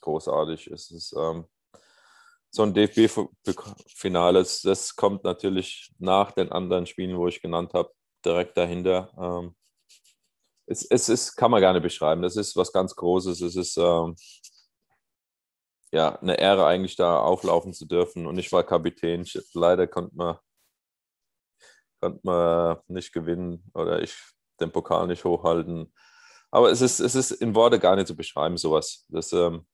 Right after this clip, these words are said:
das muss man erleben. Es war was ganz Großes. Leider haben wir eins null verloren und wir waren ganz nah dran. Ah, sind aber leider an den Bayern gescheitert.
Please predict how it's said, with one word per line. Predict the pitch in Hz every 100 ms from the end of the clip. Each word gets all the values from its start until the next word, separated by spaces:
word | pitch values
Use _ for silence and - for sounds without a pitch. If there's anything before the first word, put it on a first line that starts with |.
| _ _ - - _ _ _ _ _
das | - 104
muss | 104
man | 101
erleben. | 90 82 90 92
Es | 87
war | 92 90
was | -
ganz | 92 -
Großes. | 85 87 95 90
Leider | 87 92
haben | 95 92
wir | 87 90
eins | 82 87 -
null | 90
verloren | 87 85 85 90 87
und | 82 82 82
wir | - 87
waren | 87 87
ganz | 87 87 -
nah | 85
dran. | 78 78 82 82 82 _ _ _ _ _ _ _ _ _ _ _ _ _ _
Ah, | 117 87 85
sind | - 82
aber | 82 80
leider | 82 82
an | 80
den | 78 76
Bayern | 78 80
gescheitert. | 80 82 80 80